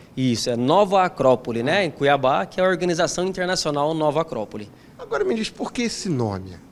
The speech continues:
Speaker 2: Nós
Speaker 1: Bom,
Speaker 2: temos
Speaker 1: a
Speaker 2: uma entidade aqui que é parecida.
Speaker 1: Sim, a palavra Acrópole significa cidade alta
Speaker 2: Hum.
Speaker 1: e representava na Grécia e em outros países o ponto mais elevado da cidade.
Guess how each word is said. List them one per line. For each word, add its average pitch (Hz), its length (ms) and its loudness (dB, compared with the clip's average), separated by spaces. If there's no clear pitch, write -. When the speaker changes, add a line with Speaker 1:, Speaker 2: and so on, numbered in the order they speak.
Speaker 2:
Nós 139 160 -4
Speaker 1:
Bom, - 60 -8
Speaker 2:
temos 220 260 0
Speaker 1:
a - 20 -6
Speaker 2:
uma 180 120 2
entidade 123 420 -2
aqui 139 180 -8
que 165 100 -8
é 175 40 -6
parecida. 127 640 -4
Speaker 1:
Sim, 139 500 2
a 160 120 2
palavra 208 440 4
Acrópole 151 580 2
significa 156 520 -2
cidade 156 580 0
alta 120 400 -2
Speaker 2:
Hum. 123 260 -10
Speaker 1:
e 135 60 -4
representava 151 720 2
na 131 120 2
Grécia 131 460 4
e 127 60 0
em 123 60 0
outros 123 200 -4
países 139 420 0
o 160 60 2
ponto 170 360 0
mais 220 360 2
elevado 160 520 4
da 165 140 0
cidade. 113 500 -4